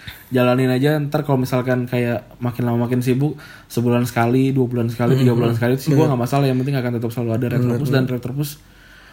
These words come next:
Speaker 1: bukan cuma sebuah podcast sih jadinya buat gue. Jadi kayak bentukan lain sih. Eh, dan ya udah, kayak gitu aja. Setahun,
Speaker 2: Harapannya
Speaker 1: setahun.
Speaker 2: begitu ya.
Speaker 1: Setahun ke depan, eh, setahun ke belaka-, ke belakang sangat menyenangkan. Setahun ke depan harusnya lebih menyenangkan dan,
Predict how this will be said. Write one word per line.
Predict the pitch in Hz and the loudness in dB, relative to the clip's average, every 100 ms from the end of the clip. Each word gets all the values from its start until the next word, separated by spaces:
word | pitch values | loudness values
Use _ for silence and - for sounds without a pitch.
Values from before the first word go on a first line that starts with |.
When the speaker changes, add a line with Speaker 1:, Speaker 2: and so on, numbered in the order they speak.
| - | -4
Speaker 1:
bukan | 139 139 - - 127 127 | 0 0 0 0 0 0
cuma | 127 127 123 123 123 120 117 | 0 0 2 2 2 0 -2
sebuah | 117 131 127 | -4 0 0
podcast | 117 139 165 147 | 2 -2 0 -4
sih | 139 | 0
jadinya | 127 127 120 | 0 2 0
buat | 117 113 | -2 -2
gue. | 117 113 - - - - - - - | -2 -4 -6 -20 -20 -20 -20 -20 -2
Jadi | 123 131 | 0 2
kayak | 131 123 120 | 2 2 0
bentukan | 123 127 127 127 123 | 0 0 0 0 2
lain | 123 143 135 | 4 4 2
sih. | 127 123 117 110 107 - | 0 -2 -4 -8 -14 -16
Eh, | - 110 107 104 101 | -4 -2 0 0 -2
dan | 107 113 113 107 | -2 0 -2 -2
ya | 95 | 0
udah, | 117 160 180 | 0 0 -6
kayak | - 151 | -4 -2
gitu | 127 | 0
aja. | 117 131 | -2 -4
Setahun, | - 123 | 0 0
Speaker 2:
Harapannya | 120 123 131 | 0 0 0
Speaker 1:
setahun. | 123 | 0
Speaker 2:
begitu | 123 120 120 | 0 -2 -2
ya. | 123 135 - - - | -2 -4 -8 -20 -20
Speaker 1:
Setahun | - 117 | -4 -2
ke | 117 | 0
depan, | 120 127 131 135 | 0 0 -2 -6
eh, | - 135 | 0 0
setahun | 135 135 135 131 127 | 2 0 0 0 -4
ke | 135 | -2
belaka-, | 135 131 135 - | 0 0 -2 -6
ke | |
belakang | 131 127 131 139 | 0 0 0 -2
sangat | 143 | -2
menyenangkan. | 131 131 127 135 156 | 0 -2 -2 -2 -6
Setahun | 151 - 123 | -6 -6 -4
ke | 120 | -4
depan | 135 143 | -2 -2
harusnya | 139 120 147 | -2 -2 -2
lebih | 139 123 117 | 0 0 0
menyenangkan | 120 117 117 117 135 135 | 0 0 -2 0 0 2
dan, | 127 127 | 0 -2